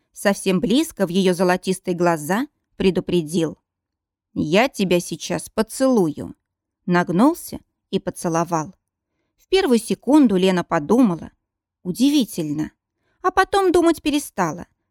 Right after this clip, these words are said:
Так это оказалось здорово. Денис прижал ее к себе,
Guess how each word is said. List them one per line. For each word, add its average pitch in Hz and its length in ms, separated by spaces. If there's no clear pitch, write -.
Так 254 320
это 196 240
оказалось 175 560
здорово. 170 600
Денис 330 380
прижал 185 400
ее 175 220
к - 60
себе, 180 460